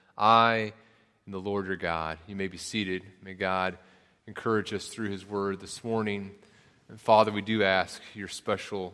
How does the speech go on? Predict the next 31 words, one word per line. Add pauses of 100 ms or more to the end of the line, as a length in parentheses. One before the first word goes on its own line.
(120)
grace
upon
us
as
we
talk
through
these
things.
We
pray (520)
that
in
your
grace
we'd
be
obedient
to
you (320)
and
pray, (500)
uh,
your
enabling (100)
the
work
of
your
Holy
Spirit.